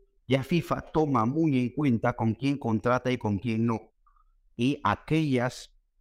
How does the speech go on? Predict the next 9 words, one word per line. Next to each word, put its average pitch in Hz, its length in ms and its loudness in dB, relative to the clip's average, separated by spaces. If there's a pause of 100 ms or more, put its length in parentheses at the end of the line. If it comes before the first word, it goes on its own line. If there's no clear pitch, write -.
(200)
personas 113 400 2
jurídicas 104 920 0
o 90 100 -6
personas 107 320 0
naturales 101 400 0
con 101 180 2
las 95 120 -4
que 110 120 -6
contrata, 135 640 0